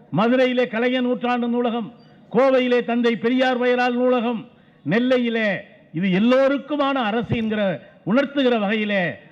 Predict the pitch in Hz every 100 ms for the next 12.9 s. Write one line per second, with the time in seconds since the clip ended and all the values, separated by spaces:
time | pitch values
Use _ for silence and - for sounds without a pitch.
0 | - 175 247 254 240 220 226 - 185 233
1 | 254 254 254 233 226 226 208 196 202 190
2 | 190 202 226 294 277 214 190 220 208 190
3 | 190 151 175 156 139 131 120 104 - -
4 | - - - 277 330 320 269 247 277 262
5 | 254 247 247 226 277 247 240 220 180 196
6 | 147 151 113 - - - - 156 240 247
7 | 247 254 269 196 240 269 277 247 196 247
8 | 262 247 240 233 233 220 196 - - 208
9 | 240 202 143 - - - _ _ 240 294
10 | 262 247 214 196 240 233 233 214 202 185
11 | 123 127 87 - - - - 214 294 311
12 | 285 214 247 294 311 285 269 254